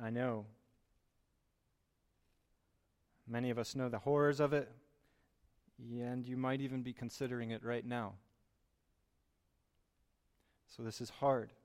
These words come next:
and it hurts. But I assure you that Jesus' teaching in Mark ten and my teaching today is not meant to rack anybody with guilt.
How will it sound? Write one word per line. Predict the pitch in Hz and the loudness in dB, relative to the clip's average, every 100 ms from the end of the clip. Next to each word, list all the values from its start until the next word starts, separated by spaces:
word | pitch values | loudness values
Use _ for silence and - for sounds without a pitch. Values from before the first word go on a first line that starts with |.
| 117 | -12
and | 117 | -10
it | 104 | 0
hurts. | 123 135 - - - _ _ _ _ _ _ _ _ 127 | 2 2 0 -18 -20 _ _ _ _ _ _ _ _ -2
But | |
I | 131 | 0
assure | 123 - 143 139 | 0 0 2 2
you | 139 | 2
that | 127 117 | 0 -2
Jesus' | 127 131 - 147 | -4 -4 -6 -10
teaching | - 165 147 - 151 156 | -4 -2 -2 0 0 0
in | 135 - _ _ 123 | -4 -8 _ _ 2
Mark | 131 135 | 2 2
ten | - 139 | 0 2
and | 135 | 4
my | 127 143 | 4 2
teaching | - 156 - 131 | 0 -8 -8 -8
today | 135 131 127 | 0 0 0
is | 113 | -2
not | 120 123 131 139 | 0 2 2 0
meant | 135 131 123 | 0 0 -2
to | - 117 | -6 -2
rack | 117 - | -2 -2
anybody | 131 139 131 131 123 | -6 -4 -2 -2 -4
with | 110 - | -6 -6
guilt. | 113 107 | -8 -8